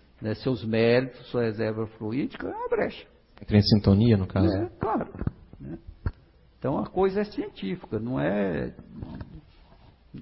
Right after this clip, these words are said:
Speaker 1: no campo do milagre, não.
Speaker 2: Não,
Speaker 1: Tudo
Speaker 2: perfeito.
Speaker 1: tem, tudo tem sua explicação, né?
Speaker 2: Fica bem esclarecido. Gente, finalizamos, né? É,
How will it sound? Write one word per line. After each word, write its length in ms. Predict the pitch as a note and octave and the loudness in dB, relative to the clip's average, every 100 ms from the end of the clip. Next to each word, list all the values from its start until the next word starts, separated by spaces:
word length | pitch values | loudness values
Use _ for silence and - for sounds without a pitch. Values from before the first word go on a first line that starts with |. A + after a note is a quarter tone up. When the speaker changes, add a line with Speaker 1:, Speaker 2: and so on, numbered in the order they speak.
| - - - | -14 -14 -10
Speaker 1:
no 200 | B2 A2 | -8 -8
campo 420 | - A#2 A2 A#2 | -4 -6 -4 -8
do 260 | G#2+ G#2 G2 | -4 -4 -4
milagre, 840 | G2+ G#2+ F2 G2+ A2+ A#2 G2 G2 | -4 -4 -2 0 0 -2 -4 -8
não. 160 | G2 G#2+ | -10 -10
Speaker 2:
Não, 260 | A#2 B2+ C#3+ | -6 -4 2
Speaker 1:
Tudo 60 | |
Speaker 2:
perfeito. 380 | - A#2 C3 E3 | 4 4 6 4
Speaker 1:
tem, 120 | G#3 | 2
tudo 180 | G#2 A3 | 0 -4
tem 140 | G#3+ G3 | -2 -2
sua 160 | G#3 | -4
explicação, 720 | F#3+ G3 - F3+ - A#2+ - C#3 | -4 -8 -6 -6 -4 -6 -6 -8
né? 140 | D3+ - - - - | -10 -12 -20 -20 -8
Speaker 2:
Fica 220 | G#2+ A2 | -6 -4
bem 160 | G2+ G#2+ | -2 -2
esclarecido. 720 | - - G#2+ G#2+ - G2 G2 - - - - | -2 0 2 0 -2 -4 -4 -12 -20 -20 6
Gente, 320 | B2+ C3 A#2+ G#2+ | 10 10 10 6
finalizamos, 680 | C#3 B2+ B2+ A#2+ B2 C3 F3+ - - - - - | 8 10 10 10 10 10 8 6 2 -2 -10 2
né? 340 | G2+ G#2+ D#3 - - - - - _ | 6 6 4 -2 -20 -20 -20 -20 _
É, 1040 | A#2 A2+ A2+ A2+ A2+ A2 A2 A2+ - - | 8 12 12 12 12 12 12 10 6 -6